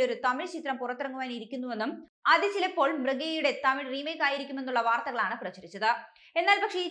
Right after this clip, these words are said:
ചിത്രത്തിന്റെയും പ്രഖ്യാപനം സംബന്ധിച്ച് കൂടുതൽ റിപ്പോർട്ടുകളൊന്നും പിന്നീട് പുറത്തു വന്നതുമില്ല. അമൽ നീരദ് സൂര്യ സിനിമയുടെ ചർച്ചകൾ നടക്കുന്നതായി നേരത്തെ നടനും നിർമ്മാതാവും ഒക്കെയായ സൗബിൻ ഷാഹിറും ഒരു അഭിമുഖത്തിലൂടെ പരാമർശിച്ചിരുന്നു. എല്ലാം കൂട്ടിച്ചേർത്ത് വായിച്ച സോഷ്യൽ മീഡിയ സൂര്യയും അമൽ നീരദും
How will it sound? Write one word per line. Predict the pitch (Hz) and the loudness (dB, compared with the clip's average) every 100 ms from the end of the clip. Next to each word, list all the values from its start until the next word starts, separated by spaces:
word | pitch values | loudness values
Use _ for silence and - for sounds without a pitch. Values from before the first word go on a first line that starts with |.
| 349 | -4
ചിത്രത്തിന്റെയും | 311 330 311 294 294 311 - | -4 -4 -2 -2 -4 -6 -4
പ്രഖ്യാപനം | 262 - 320 226 311 311 | -4 -2 -2 -2 -2 -2
സംബന്ധിച്ച് | 277 247 254 240 | -4 -6 -8 -8
കൂടുതൽ | 269 262 233 | -4 -2 -4
റിപ്പോർട്ടുകളൊന്നും | 240 269 269 254 233 208 | -4 -4 -2 -4 -4 -8
പിന്നീട് | 214 190 - | -8 -8 -8
പുറത്തു | 202 208 202 | -8 -8 -8
വന്നതുമില്ല. | 175 170 190 202 208 - - - 226 | -10 -12 -2 0 0 -2 -10 -4 -2
അമൽ | 247 254 | 0 0
നീരദ് | 247 254 | 0 0
സൂര്യ | 254 254 262 | -2 -2 -2
സിനിമയുടെ | 262 254 254 247 | -4 -4 -4 -4
ചർച്ചകൾ | 247 262 262 | -8 -6 -2
നടക്കുന്നതായി | 247 247 269 254 254 240 | -2 -2 -4 -2 -2 -2
നേരത്തെ | 240 247 277 247 | -6 -6 -2 -2
നടനും | 240 262 277 | -2 -4 -6
നിർമ്മാതാവും | 247 254 254 262 262 247 | 0 2 2 0 -2 -4
ഒക്കെയായ | 269 233 220 269 - - - | 0 2 4 2 -2 -6 4
സൗബിൻ | 330 339 415 415 | 8 8 4 2
ഷാഹിറും | 349 339 311 262 254 | 0 2 -4 -4 -4
ഒരു | 254 240 | 4 4
അഭിമുഖത്തിലൂടെ | 247 339 311 277 226 202 202 | 4 -4 -6 -4 -2 -2 -2
പരാമർശിച്ചിരുന്നു. | 208 196 170 - 185 185 202 214 214 - _ _ - | 0 0 -2 -12 -14 -8 -6 -6 -10 -16 _ _ 2
എല്ലാം | 320 349 415 427 | 6 6 6 4
കൂട്ടിച്ചേർത്ത് | 392 392 403 403 403 | 0 0 0 0 4
വായിച്ച | 370 349 330 330 | 6 6 4 -6
സോഷ്യൽ | 330 330 320 | -6 -4 -2
മീഡിയ | 302 277 247 - | 4 4 4 0
സൂര്യയും | 277 262 285 277 | -6 -4 -2 2
അമൽ | 269 269 285 | 2 2 -4
നീരദും | 294 285 | -4 -4